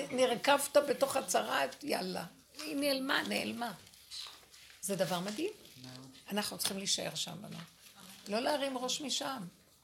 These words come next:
ושם זה החירות הכי גדולה שיש. משם מתגלה אלוקות. הרמנו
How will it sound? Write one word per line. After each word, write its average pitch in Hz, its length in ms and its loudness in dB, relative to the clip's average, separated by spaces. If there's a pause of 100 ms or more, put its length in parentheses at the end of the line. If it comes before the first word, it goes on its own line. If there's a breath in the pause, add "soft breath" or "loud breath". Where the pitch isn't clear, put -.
(600)
ושם 269 460 2
זה 220 160 2
החירות 240 640 2
הכי - 340 2
גדולה 202 420 -2
שיש. 196 400 -2 (320 loud breath)
משם 277 400 6
מתגלה 190 420 0
אלוקות. 202 400 -2 (320 loud breath)
הרמנו 262 520 6